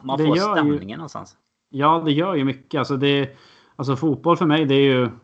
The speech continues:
Speaker 2: det är svårt att sätta på någon procentuell skala, men det är ganska många procent som utgörs av stämningen egentligen. Det är nog majoriteten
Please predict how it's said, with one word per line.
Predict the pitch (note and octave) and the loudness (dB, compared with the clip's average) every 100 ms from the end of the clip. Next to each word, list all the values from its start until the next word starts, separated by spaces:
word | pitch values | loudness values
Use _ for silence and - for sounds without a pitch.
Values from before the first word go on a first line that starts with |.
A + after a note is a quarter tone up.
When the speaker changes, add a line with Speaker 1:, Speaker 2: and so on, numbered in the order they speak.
| _ _ _ _ _ _ | _ _ _ _ _ _
Speaker 2:
det | - C3 | -10 -6
är | |
svårt | D3+ D3 | -2 0
att | C3+ | 0
sätta | C#3+ C3 | 0 0
på | C3 | 0
någon | C3+ | 0
procentuell | B2 C3+ D3 C3+ C#3 D3+ D#3+ | 2 0 2 2 4 4 4
skala, | C3 C#3 B2 C#3+ | 2 2 4 4
men | C3+ B2+ | 2 0
det | B2+ | -2
är | B2+ | -2
ganska | C3 C3+ B2+ B2 - - E3 D#3+ | -2 0 0 -2 -10 -2 2 2
många | D#3 C#3 C#3 E3+ | 2 0 0 0
procent | D3 C#3 B2+ | -2 -4 -6
som | C3 C3 | -6 -6
utgörs | A#2+ A#2 B2 A#2 A2 | -6 -6 -4 -4 -4
av | A#2+ | -6
stämningen | - D#3+ B2+ C3 E3 C3+ | -4 -2 0 0 0 0
egentligen. | A#2 A2+ A2+ A#2+ | -4 -8 -8 -6
Det | A#2+ | -2
är | C3+ C#3 C3+ | 0 0 0
nog | B2+ | 0
majoriteten | A#2+ B2 A#2+ A#2 D3+ D3+ - A#2 A#2 A#2 | 2 2 0 0 -2 -4 -4 -2 -2 -4